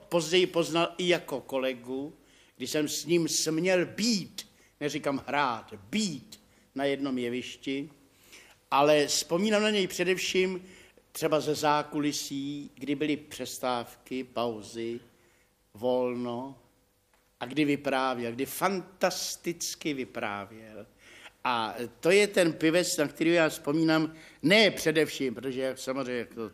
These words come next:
především je tady to herectví, ale já chci říct, že Jan Pivec i v tom vyprávění, v tom civilním vyprávění v té šatně,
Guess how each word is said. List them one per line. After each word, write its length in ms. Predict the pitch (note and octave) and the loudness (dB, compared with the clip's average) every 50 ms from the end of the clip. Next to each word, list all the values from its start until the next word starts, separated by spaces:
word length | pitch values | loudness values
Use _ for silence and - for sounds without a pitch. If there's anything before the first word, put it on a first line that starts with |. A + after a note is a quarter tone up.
| - _ - - - - - | -14 _ -20 -20 -20 -20 -12
především 360 | - - C3+ C#3+ C#3 - C#3 | -8 -4 -2 -2 -2 0 -2
je 60 | C#3 | -2
tady 160 | B2 C3+ C#3 C3+ | 0 0 -2 0
to 140 | B2+ C3+ | 0 0
herectví, 560 | B2 C#3 D3 E3 E3+ E3 - - - A#2+ G#2 - - - - - - - _ _ _ - | 2 4 4 4 2 0 -2 -6 -6 -6 -8 -8 -12 -20 -20 -20 -20 -20 _ _ _ 0
ale 340 | C3 C#3 C#3 C#3+ C3+ B2 A#2 - - - - _ _ _ | 2 4 4 4 2 2 -2 -8 -18 -20 -20 _ _ _
já 280 | B2+ B2+ C#3+ C#3+ D#3 E3+ | -4 0 2 4 4 4
chci 320 | E3 - - - G#3 G#3 | 2 0 -2 0 0 0
říct, 380 | D#3+ D3+ F3 F#3+ A3 A#3 F#3+ F3 | 0 -2 -2 -4 -4 -4 -4 -6
že 360 | D#3 - E3 E3 D#3+ D3+ C3+ - - - - _ _ - | -6 -2 2 2 2 2 0 -4 -10 -20 -20 _ _ -12
Jan 360 | A#2 B2+ D#3 E3 E3 D#3+ D#3 | -2 2 4 4 4 4 2
Pivec 640 | D#3+ - F#3+ G#3+ F#3+ F3+ D3 B2+ - - - - - _ | 2 2 2 2 4 2 2 2 0 -4 -6 -8 -6 _
i 80 | - G3 | -4 -4
v 100 | - - | -4 -4
tom 240 | - - G3 G3 F3+ | -2 -2 0 0 0
vyprávění, 760 | F3+ F3+ F3+ - G3 G3 G3+ G3+ F#3 D#3 D3 C#3 C3 B2+ B2 | -2 -2 0 2 2 4 4 4 4 2 2 2 0 -2 -4
v 80 | - | -4
tom 200 | - D3+ C#3+ C#3 | -4 -4 -4 -4
civilním 520 | C#3+ - - E3+ E3+ F#3 F3+ F3 E3+ D3+ B2+ | -4 -4 -4 -2 -2 0 0 0 -2 -2 -4
vyprávění 520 | C#3 D3 D3 C#3+ D3+ D3+ D3 D#3 D3+ D3 | -4 -4 -4 -2 -2 -2 -2 -2 -2 -4
v 60 | C#3 | -4
té 160 | - C#3 B2+ A2+ | -6 -6 -6 -6
šatně, 480 | - A#2+ A#2+ - - C3+ C#3 C#3 C3+ | -8 -10 -10 -8 -8 -6 -6 -6 -8